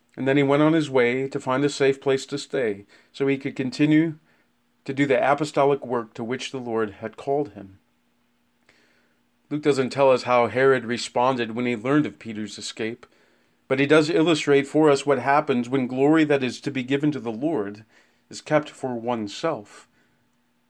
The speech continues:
Herod, upon whom the people of the lands of Tyre and Sidon depended for their daily bread, did not give glory to God, but kept the glory for himself,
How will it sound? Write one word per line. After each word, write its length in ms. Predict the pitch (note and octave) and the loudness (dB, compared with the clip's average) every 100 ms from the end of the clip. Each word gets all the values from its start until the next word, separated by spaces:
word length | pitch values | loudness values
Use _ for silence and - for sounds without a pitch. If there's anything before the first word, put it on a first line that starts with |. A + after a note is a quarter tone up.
| _ | _
Herod, 440 | D#3 D3+ A2+ C#3+ - _ _ _ | 2 4 2 -2 -8 _ _ _
upon 380 | C3 D3+ D3+ D3+ | -4 4 4 6
whom 260 | D3+ D#3 | 6 4
the 80 | C#3 | 4
people 480 | C3+ D3+ D#3+ D3+ C#3+ | 0 -2 -2 0 2
of 100 | C3+ | 2
the 80 | C3 | 0
lands 340 | C3 C#3+ C#3+ | 2 2 0
of 100 | A#2+ | -2
Tyre 320 | - C#3 C#3+ | 0 2 4
and 160 | C3+ B2 | 4 2
Sidon 400 | - C3+ C3+ B2+ | 0 2 2 0
depended 520 | A#2 - C#3+ C#3+ C3+ | -2 -4 -2 0 0
for 100 | B2+ | -4
their 160 | B2 A#2+ | -6 -2
daily 320 | C3 C3 B2 | 0 0 -2
bread, 440 | A2+ C#3+ C3 B2+ - _ - | 0 2 2 -2 -16 _ -6
did 160 | C#3+ C#3+ | -2 2
not 260 | C#3+ D3 | 2 2
give 220 | C#3 D#3+ - | 2 0 0
glory 320 | A#2 A2 G#2+ | -4 -2 -2
to 120 | A#2 | -6
God, 460 | G#2+ A2 A2+ B2 A#2+ _ _ _ | -2 0 0 -2 -10 _ _ _
but 160 | - A#2 | -14 -8
kept 280 | C#3 D3 D3 | 0 0 2
the 80 | D3+ | -2
glory 440 | C3+ C3 C3 B2+ | 0 0 0 -2
for 220 | B2+ B2 | -6 -6
himself, 720 | A2+ A#2+ - D3+ G#2+ A2 - | -4 -8 -2 0 0 -2 -10